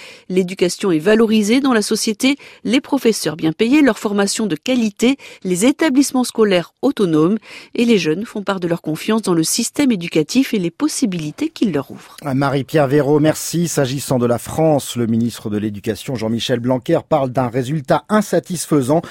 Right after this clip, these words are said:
Speaker 2: Le ministre qui relève un point noir dans cette étude pisa. Les élèves français les plus fragiles sont nettement moins bons que la moyenne internationale.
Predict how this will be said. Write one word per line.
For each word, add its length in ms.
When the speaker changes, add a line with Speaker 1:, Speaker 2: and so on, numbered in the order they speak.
Speaker 2:
Le 100
ministre 420
qui 180
relève 360
un 80
point 260
noir 300
dans 100
cette 220
étude 400
pisa. 460
Les 240
élèves 180
français 440
les 140
plus 240
fragiles 580
sont 220
nettement 320
moins 240
bons 200
que 140
la 120
moyenne 340
internationale. 800